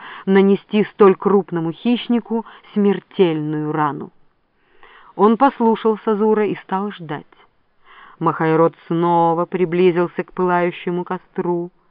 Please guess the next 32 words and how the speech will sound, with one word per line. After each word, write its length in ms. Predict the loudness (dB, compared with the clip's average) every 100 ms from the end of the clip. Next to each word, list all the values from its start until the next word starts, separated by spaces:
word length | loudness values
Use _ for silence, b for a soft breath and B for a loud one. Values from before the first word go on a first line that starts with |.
| b b b b
Он 160 | -2 0
подошёл 460 | 2 2 2 2
так 260 | 2 0 0
близко, 760 | 0 0 2 -2 -6 -6 -6 -8 B
что 260 | B 2 4
от 120 | 4
людей 440 | 2 2 4 4
его 220 | 4 4 4
отделяло 460 | 2 2 2 4
не 180 | 2 2
более 300 | 4 4 4
пятнадцати 880 | 2 -2 -2 -2 -2 -4 -10 -8 -10
шагов. 440 | -8 -10 -10 -12 -14 _ _ _ _ b b b b -8
Теперь 500 | -6 0 0 0 -4
Ун 300 | -4 -4 -4
и 140 | -6 -8
Зур 420 | -4 0 0 -2 B B B
могли 280 | -4 -2 -2
хорошо 500 | -4 -6 -6 -6 -6
рассмотреть 560 | -6 -8 -8 -6 -8
хищника. 680 | -8 -8 -8 -10 -12 -12 -14 -16 b b b b
Шерсть 500 | -8 -2 -2 -2 -2
на 120 | -2
груди 340 | 0 -2 0
его 160 | 0 0
была 280 | 0 -2 -4
светлее, 500 | -6 -8 -4 -2 -2
чем 220 | -2 -6 -6
на 80 |
спине 400 | -8 -8 -6 -6
и 40 | -6
боках. 540 | -10 -8 -6 -6 -8